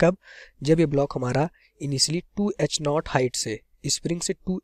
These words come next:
एच नॉट हाइट से नीचे की तरफ गिरेगा, तो स्प्रिंग को कंप्रेस करेगा ज़ीरो पॉइंट टू सिक्स मीटर।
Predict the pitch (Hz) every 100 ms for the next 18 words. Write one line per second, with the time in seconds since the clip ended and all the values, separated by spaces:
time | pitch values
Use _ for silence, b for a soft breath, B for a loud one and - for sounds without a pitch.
0 | - 151 143 139 - 127 - 160 139 127
1 | 139 135 139 139 127 120 117 135 - B
2 | B - 170 135 - 147 156 - 127 139
3 | 139 139 123 127 147 B B - 131 135
4 | 143 131 143 - - 151 147 - 151 -
5 | 123 117 113